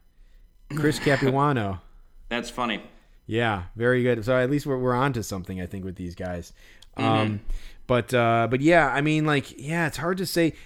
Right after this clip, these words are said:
Speaker 1: Here's the thing about John Da-, I mean, yeah, I ca-, it's classically one of these guys who, like, was around because he was a White Sox, right? It's just like, he's like the
Speaker 2: Yes.
Speaker 1: Leury Per-, he's like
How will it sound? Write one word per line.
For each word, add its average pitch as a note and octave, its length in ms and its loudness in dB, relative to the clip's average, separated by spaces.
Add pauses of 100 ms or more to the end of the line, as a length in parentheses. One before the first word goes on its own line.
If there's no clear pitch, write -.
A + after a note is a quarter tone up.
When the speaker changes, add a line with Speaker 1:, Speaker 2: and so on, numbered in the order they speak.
(600)
Speaker 1:
Here's G3+ 360 -2
the G3+ 60 -2
thing F#3+ 340 2
about D3 240 2
John C#3+ 220 0
Da-, C3+ 100 -4
I - 80 -4
mean, D#3+ 220 4
yeah, D#3 260 4
I C3+ 100 2
ca-, B2 300 -10 (220)
it's - 300 -8 (880)
classically D#3 680 4
one D3 160 4
of D3+ 60 6
these C3+ 180 4
guys C3+ 300 6
who, C3 80 0
like, A#2+ 200 4
was A#2+ 160 0
around B2 420 2
because A#2 240 -2
he A2+ 60 -2
was G#2+ 120 -2
a G#2+ 40 -2
White G#2+ 240 -2
Sox, D#2 280 -8
right? G2+ 260 -4
It's F#2+ 80 -18
just G2 160 -10
like, F#2+ 180 -6
he's G#2 160 -8
like B2+ 160 0
the G#2+ 60 -2
Speaker 2:
Yes. G#2+ 120 -2
Speaker 1:
Leury A2 420 0
Per-, - 120 -10
he's A2+ 180 -4
like A2+ 120 -2